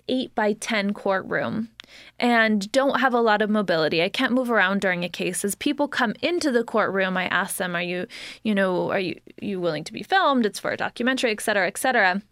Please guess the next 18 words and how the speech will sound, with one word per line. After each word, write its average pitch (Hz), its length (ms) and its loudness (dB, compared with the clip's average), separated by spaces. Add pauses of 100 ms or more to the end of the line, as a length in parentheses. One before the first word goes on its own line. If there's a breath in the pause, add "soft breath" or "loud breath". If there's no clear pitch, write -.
(720)
And 220 380 4
in 233 120 0
the 220 80 2
cases 240 380 0
where 214 120 2
people 214 340 0
said 202 220 0
yes, 277 420 4
and 196 120 0
I 196 60 2
did 262 240 0
have 240 200 2
full 196 200 0
access, - 640 0 (560 loud breath)
um, 202 560 4 (180)
you 226 160 2
know, 202 100 2
there's 202 260 2